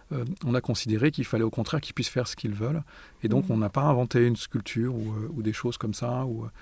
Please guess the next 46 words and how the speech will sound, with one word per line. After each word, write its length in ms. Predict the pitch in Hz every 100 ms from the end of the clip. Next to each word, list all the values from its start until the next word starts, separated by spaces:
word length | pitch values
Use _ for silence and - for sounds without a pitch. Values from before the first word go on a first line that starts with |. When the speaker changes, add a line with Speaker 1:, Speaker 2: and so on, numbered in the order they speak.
| - - - 139
Speaker 1:
et, 160 | 127
euh, 80 | 120 - 175 - 190
et 160 | 113 110
on 400 | 107 - 107 107
est, 100 | 165
on 80 | 117
est 40 |
justement 360 | 110 - 120 120
très 160 | - 123
demandeur 480 | 123 117 123 143
que, 340 | - 110 110 110
que, 80 | -
que 240 | 120 - 120
ce 100 | 110
soit 240 | - 113
approprié. 480 | 107 110 - 120 156
On 100 | 139
a 40 |
travaillé 320 | 113 113 110 113
un 80 |
peu 120 | 110 120
avec 120 | -
I 60 |
trois 180 | - 123
F, 360 | 113 123 123 -
euh, 40 | 123 - - - - -
et 80 |
les 100 | 104
gens 160 | 101 113
qui, 320 | 107 - 104
euh, 160 | 101 101
qui 160 | - 101
gèrent 240 | 104 139
la 80 | 131
résidence, 540 | 113 98 107 110 - 117
euh, 140 | 110
au 40 | 107
quotidien. 600 | 120 - 110 113 120 117
Euh. 100 | 104 101 - - - -
Alors 120 | - 98
après, 200 | - 113
il 60 |
y 40 | 104
a 40 |
eu, 240 | 101 101
euh, 60 | 95